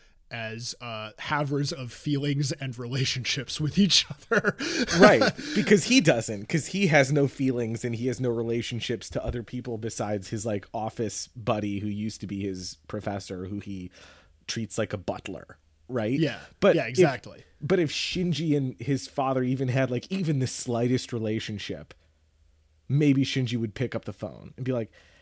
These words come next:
Speaker 2: "Hey, Dad, uh, there's the activation test. You know who it is?" And they're like, "Oh, it would be your, it's your fucking buddy, I guess, basketball guy. I don't know. I don't know his fucking name. I don't, he's out there." And, like,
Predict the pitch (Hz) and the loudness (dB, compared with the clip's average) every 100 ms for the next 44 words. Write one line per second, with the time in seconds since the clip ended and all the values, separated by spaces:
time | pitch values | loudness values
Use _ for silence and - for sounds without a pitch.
0 | _ - - - 359 349 - - 71 - | _ -16 -16 -10 -8 -6 -8 -8 -12 -16
1 | _ _ _ - 180 196 208 - - 190 | _ _ _ -16 -10 -8 -6 -6 -8 -8
2 | 202 220 233 - 269 - 294 - 190 190 | -8 -8 -12 -12 -12 -10 -12 -10 -8 -4
3 | 226 285 - 190 170 - 170 160 180 - | -4 -4 -4 -4 -6 -6 -4 -4 -4 -10
4 | - 185 196 208 220 202 185 214 165 160 | -14 -4 -2 0 0 2 2 0 0 0
5 | 165 - 220 214 101 - _ _ _ _ | 0 0 4 4 4 -6 _ _ _ _
6 | _ _ _ _ _ _ _ - 185 160 | _ _ _ _ _ _ _ -4 0 0
7 | 175 147 - - 135 156 190 - 160 147 | 0 -2 -6 -12 -8 -6 -6 -2 0 0
8 | 127 - - - 170 143 98 82 120 120 | -2 -6 -4 2 2 2 -2 -6 -6 -2
9 | 104 - - - 147 180 156 - 104 98 | -4 -6 -10 -2 0 0 -2 -2 -2 -2
10 | 95 92 151 180 98 92 120 143 180 110 | -6 0 2 2 -2 -2 -2 0 0 0
11 | 101 - 92 95 90 98 117 160 110 175 | -2 -6 -8 -8 -6 -8 -2 -4 -2 0
12 | 139 151 - - - - - - 165 160 | 2 0 -4 -10 -16 -20 -10 -2 2 2